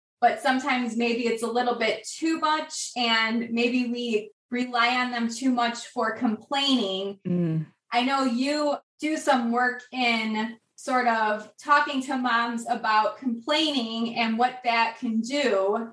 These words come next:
Speaker 1: Can you go into that a little bit and just explain to us what sort of your stance on that is?
Speaker 2: Yeah, totally.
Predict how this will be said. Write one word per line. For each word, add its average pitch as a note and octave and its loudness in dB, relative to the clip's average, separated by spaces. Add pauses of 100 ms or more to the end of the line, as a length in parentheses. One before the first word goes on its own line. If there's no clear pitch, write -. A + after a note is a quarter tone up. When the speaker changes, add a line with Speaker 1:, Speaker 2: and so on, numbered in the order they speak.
(120)
Speaker 1:
Can C4+ 2
you D#4+ -2
go F4+ 2
into C4 -2
that C#4 4
a A#3 -4
little A#3+ 2
bit B3+ 2
and A3+ 0
just A#3+ -4
explain A3+ -4
to B3 2
us A3 2 (240)
what A#3+ 4
sort A#3 0
of G#3+ -2
your A3 0 (220)
stance B3+ 0
on F3+ -4
that - -6
is? - -8 (220)
Speaker 2:
Yeah, G3 2
totally. E3 -2